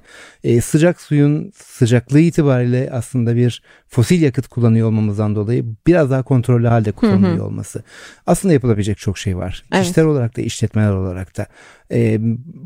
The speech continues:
Speaker 1: konu birazcık neler yapılabileceğinin ötesinde konunun biraz içselleştirilmesi
Speaker 2: Hı hı.
Speaker 1: ve, e, öneminin
Speaker 2: Hı hı.
Speaker 1: biraz daha fark edilmesi üzerine kurgulu.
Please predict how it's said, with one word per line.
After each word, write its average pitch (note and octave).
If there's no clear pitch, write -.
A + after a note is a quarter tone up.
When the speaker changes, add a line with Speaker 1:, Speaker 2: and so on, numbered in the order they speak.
Speaker 1:
konu G3+
birazcık E3
neler D3
yapılabileceğinin D3+
ötesinde C3+
konunun C#3
biraz B2+
içselleştirilmesi B2
Speaker 2:
Hı G#3
hı. -
Speaker 1:
ve, G3
e, -
öneminin D#3
Speaker 2:
Hı D#3
hı. D3
Speaker 1:
biraz C3
daha B2+
fark A#2+
edilmesi A2+
üzerine F#2+
kurgulu. G2